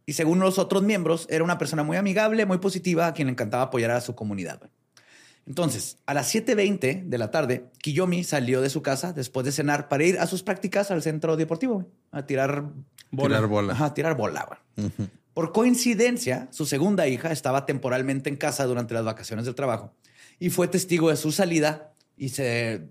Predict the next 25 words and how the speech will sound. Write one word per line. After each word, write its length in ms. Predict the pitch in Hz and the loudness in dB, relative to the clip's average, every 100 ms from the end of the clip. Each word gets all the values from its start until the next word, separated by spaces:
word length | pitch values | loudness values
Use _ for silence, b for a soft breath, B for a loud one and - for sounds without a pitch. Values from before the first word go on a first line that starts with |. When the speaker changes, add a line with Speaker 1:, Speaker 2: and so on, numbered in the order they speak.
| _ | _
Speaker 1:
declaró 520 | - 143 175 156 156 | -8 -2 2 2 2
que 140 | 165 | 0
traía 480 | 135 120 120 131 123 | 0 2 2 2 0
puesto 420 | 143 131 - 139 | -2 -4 0 0
su 140 | 131 123 | 0 -2
mamá 220 | 107 123 | -2 -2
un 100 | 127 | -2
suéter 260 | 151 143 156 | -4 -2 0
naranja 380 | 151 147 156 147 | 0 0 0 -2
a 160 | 143 | -2
rayas, 440 | 139 135 160 180 _ | -2 -2 -2 -6 _
una 400 | - 127 135 131 | -6 -4 -2 -2
chamarra 340 | - 117 131 175 | -2 -2 0 0
azul 340 | 170 147 117 _ - | -2 -4 -4 _ -4
y 140 | 151 | -2
pantalón 400 | 147 120 104 113 | -2 -2 -4 -4
azul 200 | 113 117 | -4 -4
oscuro. 400 | 120 170 160 b b b b b b - | -4 -4 -4 b b b b b b -6
También 300 | 147 226 240 | 2 4 6
llevaba 220 | 165 156 | 6 6
una 100 | 170 | 4
bolsa 340 | 156 156 165 156 | 4 4 0 0
con 140 | 135 | -2
jugo 540 | - 233 240 269 - b b b | 0 2 2 0 -4 b b b
y 240 | 196 247 | -2 0